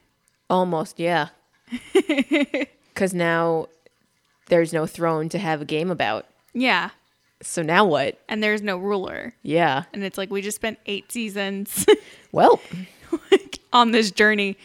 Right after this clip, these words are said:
Speaker 1: Great writing. We love it.
Speaker 2: Yeah. So Drogon picks up Daenerys' body and flies away. And then we fade to black.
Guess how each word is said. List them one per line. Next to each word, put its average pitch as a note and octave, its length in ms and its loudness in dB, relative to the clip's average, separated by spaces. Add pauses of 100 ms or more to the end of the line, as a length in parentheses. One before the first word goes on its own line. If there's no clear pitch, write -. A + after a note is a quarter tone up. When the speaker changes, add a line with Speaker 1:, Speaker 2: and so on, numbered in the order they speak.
(160)
Speaker 1:
Great G3 260 6
writing. D#3+ 300 4
We E3+ 120 0
love D#3+ 160 0
it. D3 240 -4
Speaker 2:
Yeah. G#3 420 -4
So A3 720 -8
Drogon A#3+ 480 2
picks - 260 -6
up A3 120 -4
Daenerys' G#3+ 500 -6
body G#3 320 -6
and G3 120 -8
flies A3 320 -8
away. G#3 420 -8
And A3+ 60 -6
then G#3+ 80 -4
we G3 60 -6
fade A#3 180 0
to G3+ 80 -2
black. F3+ 460 -4